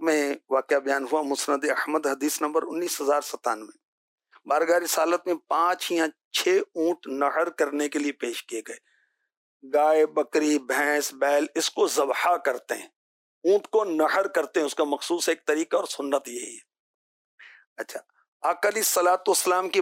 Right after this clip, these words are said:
بارگاہ میں یہ پانچ چھ اونٹ پیش کیے جا رہے ہیں اور سب آگے بڑھ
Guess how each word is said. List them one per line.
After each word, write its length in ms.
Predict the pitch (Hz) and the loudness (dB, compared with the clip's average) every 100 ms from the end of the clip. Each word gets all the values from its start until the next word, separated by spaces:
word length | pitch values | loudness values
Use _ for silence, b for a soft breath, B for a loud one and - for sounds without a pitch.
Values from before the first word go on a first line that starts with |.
| 156 | 2
بارگاہ 400 | 156 156 160 160 | 2 2 2 0
میں 140 | 170 202 | 0 0
یہ 100 | 202 - | -2 0
پانچ 240 | 160 165 160 | 0 0 -2
چھ 120 | - 165 - | -2 -2 0
اونٹ 200 | 180 202 - | 0 2 2
پیش 260 | 170 175 - | 2 2 2
کیے 200 | 185 165 | 0 2
جا 220 | 139 135 | 2 2
رہے 120 | 156 | -2
ہیں 140 | 226 - _ _ _ _ _ | -6 -16 _ _ _ _ _
اور 140 | 147 143 - | 0 0 0
سب 240 | - 170 170 - | -2 -2 -2 0
آگے 320 | 143 156 160 147 | 0 4 2 2
بڑھ 180 | 135 151 | 2 2